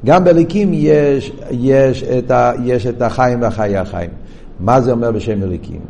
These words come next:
אז הוא אומר כזה עניין. הוא אומר, שם אליקים, אנחנו יודעים שיש קוף חוף צירופים בשם אליקים.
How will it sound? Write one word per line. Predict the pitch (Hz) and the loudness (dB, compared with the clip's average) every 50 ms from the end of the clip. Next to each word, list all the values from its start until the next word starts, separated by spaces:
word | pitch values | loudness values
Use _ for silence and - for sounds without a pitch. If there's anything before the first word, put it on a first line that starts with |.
| - - | -16 -14
אז | - 101 92 | -12 -8 -6
הוא | 127 | -6
אומר | 131 143 143 | -2 -2 -2
כזה | 131 131 120 104 107 | -2 -2 -2 -2 -2
עניין. | 101 92 85 - - - - - - | -4 -4 -4 -6 -8 -10 -12 -14 -14
הוא | - 90 | -12 -8
אומר, | 85 98 123 151 135 117 107 104 101 | -6 -4 -2 -2 0 0 -2 -2 -4
שם | 101 104 120 143 139 | -4 -4 -4 -4 -4
אליקים, | 117 104 101 101 104 131 143 127 113 | -4 -4 -4 -6 -6 -6 -6 -4 -4
אנחנו | 107 104 98 104 104 | -4 -4 -6 -6 -6
יודעים | 98 95 95 131 143 120 | -6 -6 -4 -4 -6 -6
שיש | 101 101 110 110 110 104 | -6 -6 -4 -4 -4 -4
קוף | - - - 151 - - | -6 -8 -8 -8 -8 -6
חוף | - 127 131 131 | -4 -4 -4 -4
צירופים | - - - 117 107 127 131 - 117 110 | -6 -8 -6 -4 -4 -4 -4 -4 -6 -6
בשם | 104 101 101 107 104 101 | -8 -6 -6 -4 -4 -4
אליקים. | 101 98 95 101 - - | -4 -4 -6 -8 -10 -12